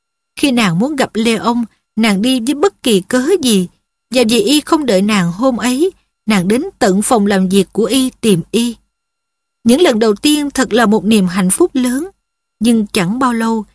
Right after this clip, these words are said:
y không giấu giếm sự thật nữa. Đó là ông chủ y phàn nàn rất nhiều về những sự quấy nhiễu ấy. "Quái lạ, vậy thì anh đi đi," nàng nói. "Vậy là y chuồn."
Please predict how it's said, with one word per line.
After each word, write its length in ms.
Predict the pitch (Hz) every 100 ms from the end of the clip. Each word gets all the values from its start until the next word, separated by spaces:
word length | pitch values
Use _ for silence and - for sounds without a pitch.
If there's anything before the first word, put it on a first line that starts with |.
| _ -
y 140 | 247
không 300 | - 247 214
giấu 120 | 240 277
giếm 220 | 254 302
sự 240 | 370 220 175
thật 280 | - 196 -
nữa. 340 | 196 175 277 370 _ _ _ _ -
Đó 140 | 277
là 220 | 349 240
ông 280 | 185 - 254
chủ 140 | 214 226
y 220 | 269 254
phàn 360 | - 240 190
nàn 260 | 190 185 185
rất 240 | 330 415
nhiều 360 | 233 220 208 165 - -
về 140 | 208 226
những 200 | 202 277
sự 340 | - 180 180 190
quấy 220 | 247 285
nhiễu 300 | 381 214 180
ấy. 340 | 196 247 302 370 _ _ _ _ _ _ _ _ _ _ 202
"Quái 240 | 247 285 427
lạ, 300 | 311 185 185 196 _ _ _ _ _ 214
vậy 120 | 247
thì 260 | 254 214 220
anh 240 | 277 294
đi 200 | 302 311
đi," 220 | 311 311 - _ _ _ _ _ _ _
nàng 280 | 202 180 165
nói. 360 | 185 196 285 349 _ _ _ _ _
"Vậy 220 | 202 196
là 180 | 190 196 -
y 180 | 277 254 -
chuồn." 320 | 226 190